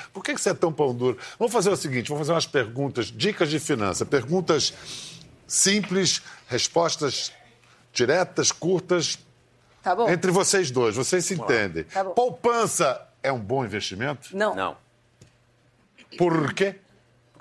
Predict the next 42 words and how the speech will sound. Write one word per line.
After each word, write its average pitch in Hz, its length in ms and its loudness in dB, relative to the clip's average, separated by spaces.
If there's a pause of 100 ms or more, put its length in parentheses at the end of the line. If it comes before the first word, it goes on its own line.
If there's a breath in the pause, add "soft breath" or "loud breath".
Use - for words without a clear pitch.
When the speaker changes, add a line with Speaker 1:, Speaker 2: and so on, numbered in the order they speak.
Speaker 3:
Que - 80 -8
rende 95 340 -8
menos 107 380 -2
do 104 80 -8
que 113 100 -2
alternativas 107 840 0
com 110 100 -8
o 101 40 -4
mesmo 123 380 0
nível 147 360 2
de 120 100 -6
segurança 117 680 0
e - 20 -2
mesma 117 360 0
acessibilidade. 98 880 0
Qualquer 117 300 -4
pessoa 120 320 -4
pode 104 180 -2
investir 101 320 -6
em 101 40 -6
tesouro 98 380 -2
direto. 120 460 2 (340 loud breath)
A 135 120 2
maioria 135 420 2
das 147 180 0
pessoas 127 560 -2
com 117 120 -10
um 113 40 -10
pouquinho 123 520 -2
de 110 200 -2 (520)
Speaker 2:
Uhum. 233 140 -8
Speaker 3:
disciplina 277 460 0
e - 40 -6
paciência 131 380 0
pode 127 220 -2
acessar 120 420 0
fundos 131 320 -6
de 120 80 -8
investimento 107 480 -6
em - 20 -6
renda 107 220 0
fixa 117 420 -8